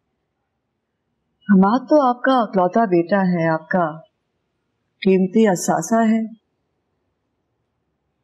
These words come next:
मैं कैसे उसकी देखभाल कर सकती हूँ, उसे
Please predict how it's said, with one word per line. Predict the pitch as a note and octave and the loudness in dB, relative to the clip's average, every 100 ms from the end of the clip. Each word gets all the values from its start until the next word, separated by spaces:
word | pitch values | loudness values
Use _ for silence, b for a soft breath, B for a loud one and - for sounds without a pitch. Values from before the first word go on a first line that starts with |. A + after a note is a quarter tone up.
| _ _ _ _ _ _ _ _ | _ _ _ _ _ _ _ _
मैं | E3 E3+ G#3+ | -4 0 0
कैसे | A#3 C#4 C#4+ D#4 C4+ E3 - _ _ _ _ _ _ _ _ _ _ _ _ _ _ _ _ _ _ _ _ _ _ _ _ _ | 0 -4 -2 0 0 -2 -12 _ _ _ _ _ _ _ _ _ _ _ _ _ _ _ _ _ _ _ _ _ _ _ _ _
उसकी | G3 - F#3 | -10 -4 -2
देखभाल | F3+ F3 G3+ F3+ | 0 -2 -2 -4
कर | - D#3+ | -2 -4
सकती | - D#3+ - E3+ | -4 -10 -6 -4
हूँ, | E3+ F3+ E3+ | -2 -2 -4
उसे | E3 F3 | -4 -4